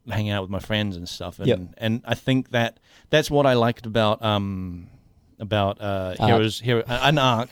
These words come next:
Speaker 1: Yeah,
Speaker 2: <laughs>
Speaker 1: actually, that is what I liked about Ark. Um, and that's what I liked about Heroes of the Storm.
Speaker 2: Dude,
Speaker 1: Like,
Speaker 2: that's what everyone likes about every game.
Speaker 1: yeah,
Speaker 2: It's their
Speaker 1: I mean,
Speaker 2: social
Speaker 1: that,
Speaker 2: element.
Speaker 1: I mean, that's totally it. That's totally it. But then,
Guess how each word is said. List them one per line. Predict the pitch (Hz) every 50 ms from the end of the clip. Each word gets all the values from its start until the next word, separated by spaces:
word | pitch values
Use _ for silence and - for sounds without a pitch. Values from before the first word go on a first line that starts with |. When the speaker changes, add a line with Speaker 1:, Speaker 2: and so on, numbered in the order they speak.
| - -
Speaker 1:
Yeah, | 123 117 107 98 -
Speaker 2:
<laughs> | - -
Speaker 1:
actually, | 156 123 - 147
that | 131 135 139 123
is | 131 117
what | 117 110
I | 107
liked | 104 107 107 104 113
about | 110 104 107 117
Ark. | 113 110 110 110 - - - - - - - - - - - _ -
Um, | - 123 113 113 113 113 117
and | 139 139 139
that's | 139 135 139
what | 139 135
I | 127
liked | 123 120 117 - -
about | 110 113 107 107
Heroes | 113 120 113 110 104
of | 104 87
the | 98
Storm. | - - - 135 135
Speaker 2:
Dude, | 190 208
Speaker 1:
Like, | 202 202 185
Speaker 2:
that's | 208 226 226 -
what | - 214 -
everyone | 190 196 185 185 180 175
likes | 170 170 -
about | - 151 135 - - -
every | 139 139 135 139 120
game. | 110 110 107
Speaker 1:
yeah, | 208 240 226 170 120
Speaker 2:
It's |
their | 127 139
Speaker 1:
I | 160
mean, | 170 170
Speaker 2:
social | 160 165 170 - - 143
Speaker 1:
that, | 123 117
Speaker 2:
element. | - 226 -
Speaker 1:
I | -
mean, | 170 170
that's | 175 180 175 -
totally | - 190 190 180 170 170 180 208
it. | 208 143 104 - - - -
That's | 139 139 135 -
totally | - 160 151 147 139 139 151
it. | 143 110 - - - -
But | 151 156
then, | 170 185 185 180 175 156